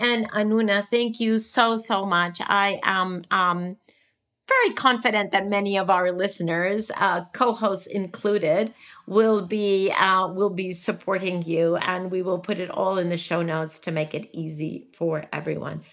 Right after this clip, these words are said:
But thank you very much. Thank you. I mean, y-, yes, thank you for coming on the podcast, but much more importantly than that,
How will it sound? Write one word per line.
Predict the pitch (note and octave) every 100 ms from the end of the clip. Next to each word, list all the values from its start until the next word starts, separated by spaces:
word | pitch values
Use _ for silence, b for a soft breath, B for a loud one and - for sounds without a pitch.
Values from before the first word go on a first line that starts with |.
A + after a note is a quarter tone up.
| b b b
But | A3+ A3 -
thank | - C#4+ C4+
you | C4
very | A3 F#3+ F#3+
much. | E3 D#3 -
Thank | C#4+ C#4
you. | C4 A#3
I | A3
mean, | G#3+ G#3
y-, | - G3 -
yes, | A3 B3 B3
thank | A3+ A3
you |
for | G#3+ F3
coming | G3+ F#3
on | E3+
the | D#3+
podcast, | - - D#3 D#3
but | G3 F#3+ -
much | A3 C4+ C4 -
more | F#3+
importantly | F3+ F3 E3+ D#3+ D#3+
than | D#3+ D#3+
that, | D#3